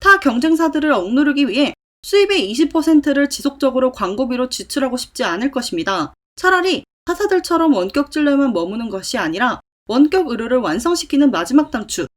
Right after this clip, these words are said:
원격 모니터링의 유니콘 기업 리본고를 인수하면 포트폴리오도 다양화하면서도 경쟁력을 한층 더 갖추는 것이죠. 텔라닥은 기업 인수를 통한 성장을 원래부터 목표로 해뒀는지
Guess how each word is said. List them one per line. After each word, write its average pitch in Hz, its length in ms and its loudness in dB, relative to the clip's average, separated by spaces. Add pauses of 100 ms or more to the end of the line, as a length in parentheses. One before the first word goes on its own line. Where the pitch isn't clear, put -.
(240)
원격 320 400 2
모니터링의 302 640 2
유니콘 269 480 4
기업 277 320 2
리본고를 359 640 2
인수하면 247 680 0
포트폴리오도 403 760 2
다양화하면서도 226 1000 -2
경쟁력을 359 680 2
한층 349 300 2
더 285 180 0
갖추는 277 460 0
것이죠. 208 440 -2 (260)
텔라닥은 349 680 0
기업 339 300 2
인수를 339 400 -2
통한 302 320 2
성장을 302 560 0
원래부터 277 560 0
목표로 233 480 -4
해뒀는지 254 600 -2